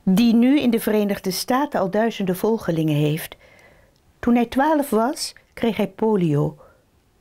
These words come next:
Op een gegeven moment hoorde hij de dokter tegen zijn ouders zeggen: "Jullie zoontje zal de ochtend niet halen." Meteen daarop hoorde hij zijn moeder huilen.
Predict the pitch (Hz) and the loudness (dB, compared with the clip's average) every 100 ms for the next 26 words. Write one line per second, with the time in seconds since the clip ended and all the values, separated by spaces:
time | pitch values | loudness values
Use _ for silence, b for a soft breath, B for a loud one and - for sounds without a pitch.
0 | B B B B 247 262 - 233 254 285 | B B B B 0 0 0 0 0 0
1 | 269 214 185 180 202 285 359 - 208 226 | 0 2 2 2 2 2 -2 -4 -2 0
2 | 220 208 214 190 160 233 254 - 247 262 | 2 0 0 -2 -2 -2 -2 -6 -4 -4
3 | 240 190 170 185 175 185 190 185 - 196 | -4 -6 -4 -4 -2 -2 0 0 0 -2
4 | 180 - 180 180 B B B B B B | -2 -4 -4 -6 B B B B B B
5 | B B _ _ - 185 175 156 202 202 | B B _ _ -2 2 2 2 0 0
6 | 180 160 175 156 147 180 - - 151 165 | -2 -4 -2 -2 -2 -4 -6 -4 -2 -2
7 | - 165 165 151 156 170 123 135 b b | -2 -4 0 0 2 0 -2 -8 b b
8 | b _ _ _ _ _ _ _ 151 147 | b _ _ _ _ _ _ _ -2 0
9 | 214 240 151 143 214 240 135 190 240 185 | 0 2 0 0 -2 -2 -2 0 0 0
10 | 175 170 156 160 214 180 175 - - - | 0 0 0 2 2 0 -2 -6 -12 -4
11 | 170 196 208 139 156 165 | 0 2 0 -2 -6 -8